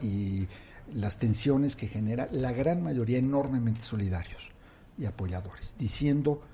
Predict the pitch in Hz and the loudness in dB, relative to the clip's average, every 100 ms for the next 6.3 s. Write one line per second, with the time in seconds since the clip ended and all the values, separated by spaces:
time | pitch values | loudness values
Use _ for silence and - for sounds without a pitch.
0 | - - - - 113 - 143 135 139 135 | -20 -20 -10 -4 -2 0 2 4 2 2
1 | - 143 - - - - - - - - | 0 -2 -4 -14 -20 -20 -20 -20 -6 0
2 | 139 143 - - 117 135 120 - - - | 0 0 -4 -2 2 2 2 0 -8 -16
3 | - - - - - - - - - - | -16 -18 -20 -20 -20 -20 -20 -20 -20 -18
4 | - 139 - 156 143 160 202 220 208 214 | -10 -8 0 2 4 4 2 2 2 2
5 | 208 - - - 117 113 - 156 - 135 | 2 -4 -10 -2 0 2 2 2 2 -2
6 | 120 117 - | -2 -4 -10